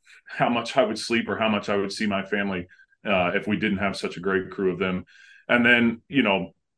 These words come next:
I don't want to even, uh, intimate that she's an assistant here. She, I mean, she keeps things running, but the opportunity to, uh, have Karen Craig, uh, right outside of my office is her desk.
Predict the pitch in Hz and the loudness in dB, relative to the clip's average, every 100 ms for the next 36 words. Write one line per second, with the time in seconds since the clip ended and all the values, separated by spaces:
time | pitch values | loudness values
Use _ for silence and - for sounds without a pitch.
0 | _ _ - 113 110 110 113 107 117 110 | _ _ -2 2 2 2 0 0 -2 -2
1 | 104 - 113 101 104 98 98 98 107 95 | 0 0 -2 0 -2 0 -4 -4 -4 -2
2 | 92 - 117 113 107 101 - 101 - 107 | -2 -2 -4 -2 0 0 -2 -8 -6 -6
3 | 95 92 - 113 - 104 98 101 95 - | -6 -8 -4 -4 -4 -8 -2 0 0 -4
4 | - - _ 113 90 92 85 - 107 - | -14 -18 _ -8 -6 -6 -6 -4 -4 -2
5 | 104 107 98 98 98 95 87 92 - - | -4 -4 -4 -2 -2 -2 -2 -2 -4 -12
6 | _ _ - 113 117 117 123 117 107 101 | _ _ 2 4 4 2 2 2 2 0
7 | - - 110 98 98 98 - 107 92 90 | -2 -6 -4 -2 -2 -4 -2 0 2 0
8 | 90 90 - 117 110 - - 120 104 - | -2 -4 -4 2 2 0 0 2 2 0
9 | 104 98 95 - _ - 120 98 92 90 | 0 0 -2 -14 _ -10 -8 -4 -2 -2
10 | 90 87 104 107 104 104 - 101 101 98 | -4 2 4 6 4 2 2 4 4 0
11 | 95 _ - 95 101 104 101 98 - 95 | -8 _ -10 -8 -2 0 4 2 2 -8
12 | - 95 - 104 90 98 95 - | -8 -14 -8 -6 -2 -2 -4 -10